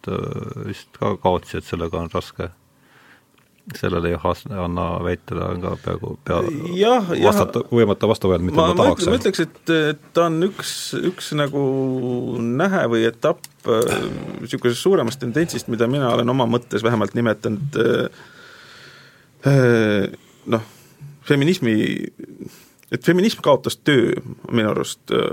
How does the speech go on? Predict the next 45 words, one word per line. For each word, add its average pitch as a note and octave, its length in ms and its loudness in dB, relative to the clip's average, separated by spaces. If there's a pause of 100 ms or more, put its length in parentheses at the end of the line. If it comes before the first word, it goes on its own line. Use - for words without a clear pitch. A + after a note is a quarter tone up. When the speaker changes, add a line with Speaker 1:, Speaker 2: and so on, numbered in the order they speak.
Speaker 2:
või - 300 0 (100)
oma B2 240 -2
mingi A#2+ 300 0
legitiimse A#2+ 520 -2
tegevusala A#2 720 2
kahekümne A2+ 380 -2
esimesel G#2 260 -6
sajandil, A#2+ 400 -2
sest - 120 -8
ta F#3+ 120 6
al-, - 80 -6
ta E3 160 2
algselt - 340 -6
oli F3+ 220 2
ju A#2+ 80 4
ikkagi B2 280 -4
vabastusliikumine. C#3+ 1000 -2 (1000)
Äh, B2+ 180 4
ta C3 140 2
oli B2 100 0
vabastusliikumine B2+ 920 0
ja A#2+ 120 4
see D#3 80 -4
tähendab, C#3+ 320 0
et - 80 -16
kui, C3 300 0
kui D3+ 100 0
see C3 160 0
teatud C#3+ 240 0
vabadus A#2+ 400 0
on G#2+ 80 -4
käes, D#3+ 460 2
siis - 100 -8
peaks - 200 -2
olema B2+ 420 2
pillid D3+ 320 -2
kotti F3 260 0
ja B2+ 60 -2
punuma. A#2+ 320 0 (100)
Noh, C3 160 -6 (140)
mis D3+ 180 -6
siin C#3+ 80 -2
ikka, C#3+ 240 -2
eks - 160 -8
ju, - 60 -8